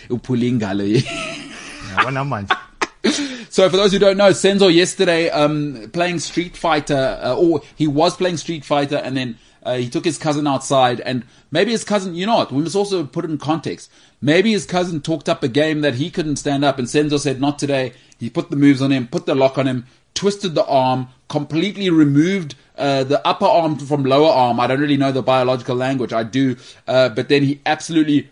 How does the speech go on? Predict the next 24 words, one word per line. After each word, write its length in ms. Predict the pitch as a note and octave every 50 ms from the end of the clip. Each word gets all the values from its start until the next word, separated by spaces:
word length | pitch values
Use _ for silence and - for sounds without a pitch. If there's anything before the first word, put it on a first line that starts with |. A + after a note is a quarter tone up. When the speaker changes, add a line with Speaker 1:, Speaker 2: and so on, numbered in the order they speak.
| _ -
Speaker 1:
ripped 560 | A2+ B2+ C3 C3+ C3+ C#3 D3+ D3+ D3+ - -
it 80 | D#3+ C3+
apart, 400 | A#2 A#2+ C3+ C#3+ D3 C#3 C3 -
a 60 | C3
broken 420 | A2+ - C3+ C#3 D3 D3 - D#3+ D#3
arm. 380 | - C3 B2+ B2 B2 A#2+ A#2+ A2+ _ - - - -
And 240 | - B2 B2 G#2+
boy, 280 | F2 A#2+ B2+ C3+ C3+ C3+
oh 180 | C3 A#2+ B2 A#2
boy, 320 | G#2 A#2 A#2+ B2 B2 B2
he 160 | A2+ A#2+ A#2+
went 220 | B2 B2+ A#2+ A#2 B2
and 100 | B2 A#2
told 240 | C3 B2+ B2+ A#2
his 140 | A#2+ A2+ F#2+
gran 400 | - B2 B2 A#2+ A#2+ A#2 A2+ A2
that 260 | G#2+ A#2 A2+ G#2+ - - _ _ _ _ _ _ -
we 160 | A2 B2 C3
were 140 | C3 C#3 C3
playing, 480 | C3 C#3 C#3+ C#3 B2+ B2 B2 A#2+ A#2 -
his 220 | _ - A#2+ A#2 -
arm 240 | - C3+ C3 B2+ B2+
is 100 | A2 F#2+
broken. 560 | G2 A#2 A2+ A2 G#2+ - A2 G#2+ G#2+ G2